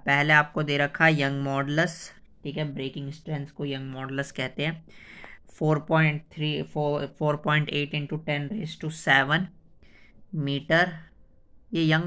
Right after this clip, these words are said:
मॉडुलस नहीं है, ब्रेकिंग स्ट्रेंथ दे, स्ट्रेस दे रखा है, सॉरी, सॉरी, सॉरी, ब्रेकिंग स्ट्रेस दे रखा है, तो ये आपका स्ट्रेस है, sorry for that, ये हो गया स्ट्रेस, ठीक है। स्ट्रेस दे रखा है four point eight into ten raise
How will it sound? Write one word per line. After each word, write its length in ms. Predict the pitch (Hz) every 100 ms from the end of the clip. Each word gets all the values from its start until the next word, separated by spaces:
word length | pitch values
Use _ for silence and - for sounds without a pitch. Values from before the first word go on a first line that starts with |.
| 170
मॉडुलस 420 | 165 160 170 -
नहीं 100 | 143
है, 60 | 131 131
ब्रेकिंग 360 | 151 151 190
स्ट्रेंथ 320 | 180 - 165 170
दे, 180 | 147 143 - - - -
स्ट्रेस 340 | - - 160
दे 160 | 156 127
रखा 160 | 117
है, 60 | 120
सॉरी, 340 | - 131 139
सॉरी, 300 | 135 139 139
सॉरी, 340 | 208 135 131 156
ब्रेकिंग 440 | 160 143 139 190 190
स्ट्रेस 380 | - - 151 143
दे 140 | 131
रखा 220 | 117 -
है, 100 | - - - - - - - - - -
तो 120 | 139
ये 240 | 135 139 143
आपका 340 | 139 - 165
स्ट्रेस 540 | 160 - - 139 - -
है, 120 | - - -
sorry 440 | - - 165 139
for 200 | 139 143 143
that, 300 | 151 170 - - - -
ये 60 | 143
हो 100 | 135
गया 140 | 147 165
स्ट्रेस, 520 | - - - - - - - - - - -
ठीक 140 | 151
है। 360 | 160 160 - -
स्ट्रेस 340 | - 151 151
दे 100 | 139
रखा 200 | 143 143
है 120 | 160 156
four 160 | 139 139
point 220 | 147 147
eight 200 | 131 135 143
into 180 | 139 -
ten 200 | 135 135 135
raise 200 | 131